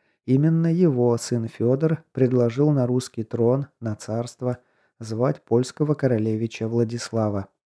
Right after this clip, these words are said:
Звали товарища Иван Фёдорович Мстиславский, и в это время он был кравчем великого князя. Вообще весь род Мстиславских — это род предателей и приспособленцев. Мстиславские —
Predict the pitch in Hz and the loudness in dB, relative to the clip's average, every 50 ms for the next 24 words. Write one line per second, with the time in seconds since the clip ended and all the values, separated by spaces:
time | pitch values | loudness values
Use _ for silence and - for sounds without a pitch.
0 | _ _ _ _ _ _ - - 120 120 135 151 185 190 185 175 165 - 165 170 | _ _ _ _ _ _ -10 -8 -4 0 2 4 4 4 4 4 4 4 4 4
1 | 196 196 175 139 123 - - - 117 113 - - 123 123 120 135 143 139 139 - | 4 4 4 2 0 0 0 0 0 -2 0 -2 -2 2 4 4 4 2 0 0
2 | - 147 143 139 135 135 135 131 127 131 127 - - - 131 127 123 - - - | 2 4 4 4 4 4 2 2 2 0 -2 -4 -8 -6 -4 -4 -4 -6 -6 -6
3 | 131 - - - 151 139 110 - - - - 117 113 117 - _ _ _ - 113 | -6 -6 -2 0 2 2 2 0 -4 -14 -12 -12 -12 -12 -14 _ _ _ -6 -2
4 | 113 117 104 - 117 113 135 165 180 180 175 170 - 131 143 160 170 156 170 170 | 0 0 -2 -2 -2 0 0 0 2 2 2 0 0 0 0 0 0 0 0 0
5 | 175 156 160 - 120 120 123 127 127 - - - 165 156 135 123 113 113 113 113 | 0 -2 -4 -2 -2 0 0 0 -2 -4 -4 -2 0 2 2 2 2 2 0 -2
6 | - 120 120 117 - - 117 110 107 101 98 98 104 104 - _ _ _ _ _ | -4 -6 -6 -6 -6 -6 -8 -6 -6 -6 -6 -8 -10 -12 -12 _ _ _ _ _
7 | _ _ _ _ _ _ _ _ _ _ _ _ - 110 113 113 113 - - 131 | _ _ _ _ _ _ _ _ _ _ _ _ -6 -2 -2 -2 -2 0 2 2
8 | 123 117 120 110 - - 127 127 120 117 - - 113 117 - - - 107 - - | 4 4 4 0 0 -2 -2 0 0 0 0 -2 -10 -10 -10 -8 -10 -10 -8 -4
9 | - 127 135 139 135 - - - - - - _ _ - 101 104 - - 113 113 | 0 2 2 2 0 -4 -12 -14 -18 -18 -18 _ _ -4 -4 -4 -2 -2 -2 2
10 | 117 117 120 117 - _ - 110 113 113 104 123 123 123 123 - 117 113 113 113 | 2 2 2 2 -2 _ -4 -2 -2 0 2 2 2 2 2 -2 -2 -2 -2 -2
11 | 110 - 117 113 110 107 - 113 107 107 - - 117 - - 117 113 117 117 113 | -4 -4 -2 -2 -2 -2 -2 -4 -6 -6 -6 -10 -10 -8 -6 -6 -2 0 0 0
12 | 104 101 - - 107 - - _ _ _ _ _ _ _ _ _ _ _ _ - | 0 -2 -6 -8 -10 -10 -12 _ _ _ _ _ _ _ _ _ _ _ _ -10
13 | 104 104 - - - 101 95 - - 113 127 139 139 127 - - - - - - | -8 -8 -8 -6 -4 -4 -4 -4 0 2 4 4 2 2 -2 -10 -10 -10 -10 -10
14 | 110 | -10